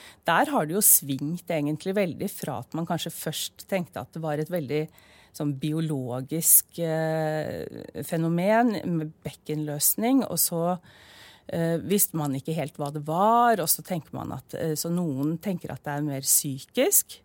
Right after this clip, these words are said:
Nå vet vi at, eh, vi, har man smerter, så vil jo også, eh, det kunne påvirke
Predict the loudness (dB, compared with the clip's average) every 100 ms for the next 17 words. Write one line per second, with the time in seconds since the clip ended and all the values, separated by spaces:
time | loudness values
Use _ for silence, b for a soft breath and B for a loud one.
0 | B B B B B -2 0 -2 0 0
1 | 0 -2 -4 -2 -2 0 0 2 2 2
2 | -2 -4 0 0 0 -2 -2 -2 0 2
3 | 2 2 -2 _ b b b b -4 -2
4 | 2 2 2 2 0 0 -2 -2 -4 -2
5 | -2 -2 -4 -4 0 0